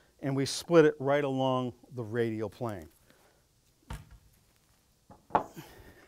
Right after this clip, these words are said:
And again, it's not perfectly straight,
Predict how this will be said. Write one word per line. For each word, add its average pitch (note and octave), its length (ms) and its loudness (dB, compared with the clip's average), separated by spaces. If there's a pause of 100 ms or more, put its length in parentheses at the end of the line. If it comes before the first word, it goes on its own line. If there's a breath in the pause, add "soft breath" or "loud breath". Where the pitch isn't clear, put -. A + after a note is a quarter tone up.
(840 loud breath)
And A#2 340 0
again, C3 560 2 (1120 soft breath)
it's C3 240 -6
not D3 220 0 (160)
perfectly A#2 500 -6
straight, F#3+ 560 0